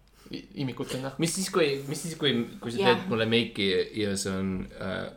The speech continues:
Speaker 2: või siis, kui sa teed kellelegi meiki ja ta on meessoost, juhtul on meessoost,
Speaker 3: Mhm.
Speaker 2: et ta on kakskümmend seitse aastat vana umbes,
Speaker 3: Mhm.
Speaker 2: ja ta teeb podcasti.
Speaker 3: Okei.
Speaker 2: Äh, ja see on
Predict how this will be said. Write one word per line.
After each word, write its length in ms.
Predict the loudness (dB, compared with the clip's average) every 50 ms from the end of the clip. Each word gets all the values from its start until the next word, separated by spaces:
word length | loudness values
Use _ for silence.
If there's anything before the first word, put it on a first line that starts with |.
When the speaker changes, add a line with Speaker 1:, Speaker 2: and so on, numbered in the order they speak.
| -4
Speaker 2:
või 100 | -2 0
siis, 160 | 2 2 0 0
kui 100 | 0 0
sa 60 | 2
teed 160 | 2 2 2
kellelegi 480 | 4 4 4 4 4 2 2 0 0 0
meiki 280 | 0 0 -2 -2 -4 -4
ja 80 | -4 -2
ta 60 | -2
on 60 | -2
meessoost, 420 | -2 -2 -2 -4 -4 -6 -6 -6 -6
juhtul 220 | -8 -6 -6 -8 -8
on 80 | -6 -8
meessoost, 560 | -8 -8 -8 -8 -6 -6 -8 -8 -10 -8 -6
Speaker 3:
Mhm. 120 | -6 -4 -6 -6 -10 -8
Speaker 2:
et 100 | -8 -6
ta 60 | -4
on 60 | -4 -4
kakskümmend 260 | -6 -6 -6 -6 -6
seitse 240 | -6 -8 -8 -8 -8
aastat 260 | -10 -10 -12 -12 -12
vana 180 | -10 -10 -10 -10
umbes, 300 | -10 -10 -12 -12 -12 -14 -16 -16 -12 -10
Speaker 3:
Mhm. 140 | -8 -4 -4
Speaker 2:
ja 60 | -2
ta 60 | -2
teeb 160 | -2 -4 -6
podcasti. 580 | -6 -10 -10 -10 -12 -14 -14 -12 -12 -12 -12 -12 -14 -20 -20 -20 -18 -14 -14
Speaker 3:
Okei. 140 | -12 -12 -10
Speaker 2:
Äh, 380 | -10 -8 -8 -6 -6 -8 -8 -12 -16 -20 _ -8
ja 100 | -6 -6
see 100 | -4 -2
on 160 | -4 -4 -4